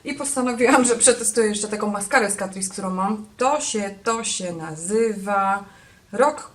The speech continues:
Couture Extreme Volume Mascara dwadzieścia cztery godziny. Ma taką fajną nakrętkę rockową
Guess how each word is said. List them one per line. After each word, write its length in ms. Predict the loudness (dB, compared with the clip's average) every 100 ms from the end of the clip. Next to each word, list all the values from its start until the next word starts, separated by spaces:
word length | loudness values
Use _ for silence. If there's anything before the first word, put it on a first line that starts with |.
| -4
Couture 680 | -4 -4 0 0 0 -2 -4
Extreme 440 | -4 -4 -4 -2 -2
Volume 280 | -2 -2 0
Mascara 1120 | -2 -2 -4 -2 0 2 2 2 2 0 -4 -10 _
dwadzieścia 360 | -6 -4 -6 -8
cztery 220 | -8 -6
godziny. 320 | -4 -2 -2
Ma 120 | -4
taką 240 | -6 -8 -6
fajną 440 | -4 -4 -4 -6
nakrętkę 460 | -6 -6 -6 -6 -10
rockową 440 | -8 -8 -6